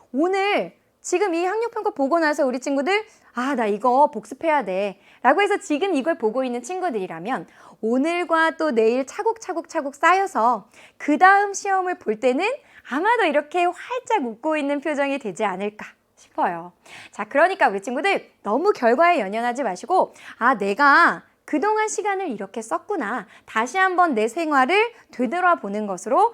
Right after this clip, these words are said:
이 결과들을 잘 활용을 하셨으면 좋겠습니다. 자, 그러면 이제 본격적으로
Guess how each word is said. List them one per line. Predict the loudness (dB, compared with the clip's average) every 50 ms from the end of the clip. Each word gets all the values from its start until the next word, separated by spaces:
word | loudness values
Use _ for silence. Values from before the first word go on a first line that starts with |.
| -2 -8
이 | -8 -8 -6
결과들을 | -4 -2 -2 0 2 2 2 0 0 -2 -2 -2 -4
잘 | -6 -10 -14 -12 -8 -6
활용을 | -6 -4 -4 -4 -6 -6 -6
하셨으면 | -6 -6 -8 -8 -10 -10 -8 -8 -6 -8 -8
좋겠습니다. | -10 -12 -10 -10 -10 -10 -10 -14 -16 -16 -16 -16 -18 -20 -20 _ -20 -20 -16 -6
자, | -2 -2 0
그러면 | 2 4 4 4 4 4 4 4 4 2
이제 | 2 0
본격적으로 | -4 -4 -4 -4 -4 -4 -2 -2 -4 -4 -4 0 2 2 2 2 0